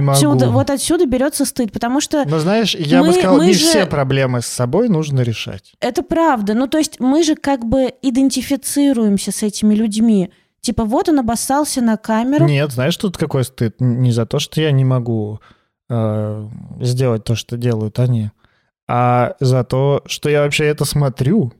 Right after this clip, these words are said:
Speaker 1: Ну, тут за то, что я смотрю, за то, что мозг на долю секунды представляет, что это я там обоссался на камеру,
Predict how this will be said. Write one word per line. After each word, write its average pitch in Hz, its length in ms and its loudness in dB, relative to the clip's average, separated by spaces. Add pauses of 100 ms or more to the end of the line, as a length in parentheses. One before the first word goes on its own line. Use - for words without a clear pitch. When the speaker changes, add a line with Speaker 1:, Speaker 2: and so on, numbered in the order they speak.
(260)
Speaker 1:
Ну, 240 240 2
тут 196 300 -2
за 220 100 0
то, 285 140 -2
что - 160 -2
я 294 140 2
смотрю, 226 680 2 (520)
за 233 220 0
то, 302 220 0
что - 340 -2
мозг 240 460 2
на 233 100 0
долю 247 300 2
секунды 262 480 0
представляет, 233 640 -2
что - 200 -4
это 247 220 -2
я 214 220 0
там 208 180 0
обоссался 202 680 -2
на 202 140 2
камеру, 202 640 0